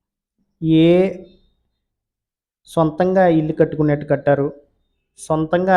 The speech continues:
ఎవరైనా సైట్ కనుక్కుని ఇల్లు కట్టుకుంటే ఎలా కడతారో అలా కట్టారు చూడండి. ఆయనే చూపిస్తున్నారు, అదిగో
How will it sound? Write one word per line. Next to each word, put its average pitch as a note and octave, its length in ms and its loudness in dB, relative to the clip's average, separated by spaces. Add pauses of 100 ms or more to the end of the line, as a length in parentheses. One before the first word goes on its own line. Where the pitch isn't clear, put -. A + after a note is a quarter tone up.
ఎవరైనా D#3+ 340 2
సైట్ D3+ 280 -2
కనుక్కుని D#3+ 340 0
ఇల్లు D#3 160 -2
కట్టుకుంటే D3+ 400 0
ఎలా D3 160 0
కడతారో D3 460 -2
అలా C#3+ 160 -2
కట్టారు D3 400 -4
చూడండి. C#3 380 -6 (1000)
ఆయనే C3+ 300 -2
చూపిస్తున్నారు, C#3+ 520 -2
అదిగో C#3 240 0